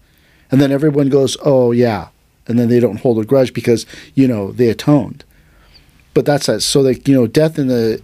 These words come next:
in, you know, classical warrior cultures, right? You're so close to the edge.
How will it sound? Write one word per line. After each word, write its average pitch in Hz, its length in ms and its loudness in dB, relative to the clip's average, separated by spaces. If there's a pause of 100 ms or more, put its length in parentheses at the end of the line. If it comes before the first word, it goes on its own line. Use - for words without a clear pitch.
in, 123 400 0 (240)
you 135 140 0
know, 95 240 -4 (760)
classical 127 500 0
warrior 123 300 2
cultures, 120 640 -4 (380)
right? 123 220 2
You're 143 180 0
so 170 400 2
close 156 340 2
to - 80 -2
the 135 120 4
edge. 123 440 -2